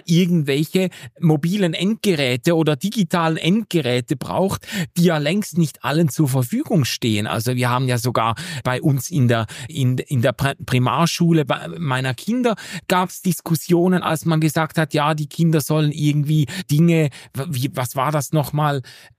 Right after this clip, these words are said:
Auf dem Tablet lösen oder sie haben C Ds nach Hause gebracht, um, um, um irgendwie Aufgaben zu lösen. Und dann gab's, dann gab's, ja, das war witzig, das ist noch nicht so lange her übrigens, das ist ein paar Jahre her.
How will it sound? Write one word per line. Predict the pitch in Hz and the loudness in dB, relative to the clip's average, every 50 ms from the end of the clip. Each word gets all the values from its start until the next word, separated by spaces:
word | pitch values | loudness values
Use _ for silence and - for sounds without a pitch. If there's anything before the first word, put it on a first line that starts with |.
| _ _ | _ _
Auf | - 135 139 135 - | -4 -4 -4 -2 -2
dem | - 143 135 - | -2 -2 -2 0
Tablet | - 147 147 151 156 160 147 131 - | -2 -2 -2 2 2 2 2 2 2
lösen | 143 139 139 147 147 135 - 147 143 | 2 4 4 4 4 2 0 0 0
oder | 135 127 131 143 143 | 2 2 2 2 0
sie | 131 - - 160 | -2 -2 -2 -2
haben | 143 131 160 156 123 - | 0 2 2 0 0 2
C | - 160 143 | 0 0 0
Ds | 127 - 135 151 175 165 - | 0 0 -2 0 0 0 0
nach | - 170 143 123 127 | 0 -2 -2 0 0
Hause | 139 143 156 151 - - 151 | 2 2 2 2 2 0 0
gebracht, | 139 143 131 - 135 143 147 - - - - | 0 -2 -4 -2 -2 0 0 -2 -4 -6 -4
um, | - - 127 139 139 123 175 185 175 135 - | 0 2 2 2 2 0 -2 -4 -4 -2 0
um, | 139 131 139 139 | 2 2 2 0
um | - 170 175 - 165 143 139 143 | -2 -6 -4 0 2 2 2 2
irgendwie | 139 - 147 147 139 135 135 131 - | 0 0 0 0 2 2 0 0 0
Aufgaben | - 131 151 160 - - - 151 151 156 160 156 - | 0 0 0 0 -2 0 0 0 0 0 -2 -2 0
zu | - 160 | 0 2
lösen. | 147 151 151 156 151 165 156 - - 220 180 - | 2 4 4 4 4 2 0 -2 -6 -10 -6 -4
Und | 165 139 147 | -4 -2 0
dann | 156 156 | 0 0
gab's, | 147 160 156 156 - - - - 175 170 - | 0 -2 -2 -2 -6 -14 -14 -14 -16 -10 -4
dann | - 165 147 | -2 -2 0
gab's, | 147 156 156 147 - - - - - | 0 0 0 -2 -4 -8 -12 -12 -6
ja, | 185 165 170 185 | 0 2 2 2
das | 180 185 185 - | 2 2 0 0
war | 185 170 160 | 0 0 0
witzig, | 160 196 185 - - 170 | 0 -2 -4 -4 -4 -2
das | 160 143 - | -2 -2 -4
ist | 165 147 - 170 | -8 -10 -6 0
noch | 160 151 147 127 | 2 2 2 2
nicht | 147 190 220 - - | 2 0 0 0 0
so | - 202 196 | 2 2 4
lange | 185 165 170 165 156 | 4 2 2 2 2
her | 156 170 196 190 156 | 2 2 2 2 2
übrigens, | 160 135 135 139 127 135 127 131 | 0 0 0 0 -2 -2 0 0
das | 151 135 - | -2 -2 -2
ist | - - | -4 -4
ein | 147 131 - | -2 -2 0
paar | 143 143 143 | 0 0 0
Jahre | 165 160 151 135 170 180 160 139 | 2 0 2 2 2 2 2 0
her. | 120 113 123 143 | 2 2 2 0